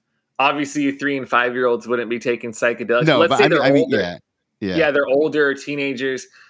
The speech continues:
Speaker 1: I tell people, my book is not prescriptive at all, my
Speaker 2: Sure.
Speaker 1: experience. My book is me just owning my own story.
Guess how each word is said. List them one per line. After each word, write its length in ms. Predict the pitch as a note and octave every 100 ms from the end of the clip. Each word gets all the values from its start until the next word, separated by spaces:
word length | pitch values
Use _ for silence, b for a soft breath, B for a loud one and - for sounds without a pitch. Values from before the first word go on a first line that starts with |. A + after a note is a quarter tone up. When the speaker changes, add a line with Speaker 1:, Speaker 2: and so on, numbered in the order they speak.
| b b
Speaker 1:
I 120 | F3
tell 180 | A3 D4+
people, 400 | C#4 A#3 G3 F3+ - _
my 260 | C#3 D#3+
book 300 | G#3 A3+ C4
is 140 | E3+ C#3+
not 240 | C#3+ C#3
prescriptive 880 | - B2 - - A#2 - F2 - - _
at 160 | A2+ A#2
all, 220 | F#2+ - - -
my 140 | A#2+
Speaker 2:
Sure. 40 |
Speaker 1:
experience. 580 | A#2 - A2+ - - - -
My 140 | D#3+
book 240 | F3 G#3 G#3+
is 200 | D3+ C#3
me 320 | A#2+ C3+ C#3+
just 240 | B2+ C3+ -
owning 460 | A#2+ B2+ C3 B2 A2
my 200 | A#2 A2+
own 240 | A#2 A2
story. 720 | G#2+ - A2 A2 G2+ - _